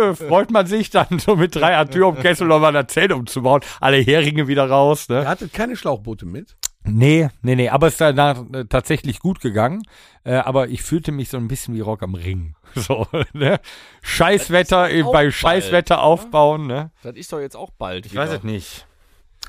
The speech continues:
Speaker 2: Rock am Ring?
Speaker 3: Tom, machen wir das eigentlich nächstes Jahr? Du
Speaker 1: Hm.
Speaker 3: fünfzig, ich vierzig? Rock am Ring?
Speaker 2: Ja, aber nur im Hotel.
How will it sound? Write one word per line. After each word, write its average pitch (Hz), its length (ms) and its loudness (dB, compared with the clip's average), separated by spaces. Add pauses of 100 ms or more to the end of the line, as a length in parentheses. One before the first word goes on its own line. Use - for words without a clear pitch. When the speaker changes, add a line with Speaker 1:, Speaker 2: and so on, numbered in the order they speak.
Speaker 2:
Rock 135 140 -8
am 117 120 -4
Ring? 180 260 -4
Speaker 3:
Tom, 143 160 0
machen 208 200 -4
wir 220 80 -4
das 131 140 -4
eigentlich 104 300 -14
nächstes 117 300 -14
Jahr? 143 160 -6
Du 139 120 -12
Speaker 1:
Hm. 156 100 -4
Speaker 3:
fünfzig, 175 440 -10
ich 160 140 -16
vierzig? - 580 -14 (160)
Rock 151 160 -14
am 135 120 -16
Ring? 185 360 -16
Speaker 2:
Ja, 147 120 0
aber 151 100 -2
nur 185 140 0
im 185 80 -2
Hotel. 127 380 -4